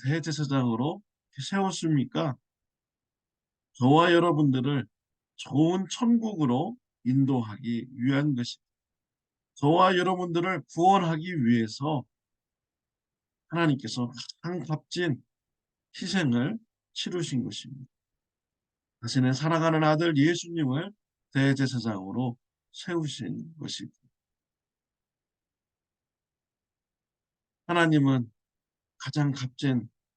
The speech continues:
희생을 우리를 위해서 치르셨습니다. 예수님도 자신의 목숨을 내놓고 피를 흘리면서 우리를 위해서 대제사장직을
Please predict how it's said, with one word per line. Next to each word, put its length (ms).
희생을 380
우리를 440
위해서 480
치르셨습니다. 920
예수님도 760
자신의 520
목숨을 580
내놓고 520
피를 320
흘리면서 680
우리를 480
위해서 480
대제사장직을 1080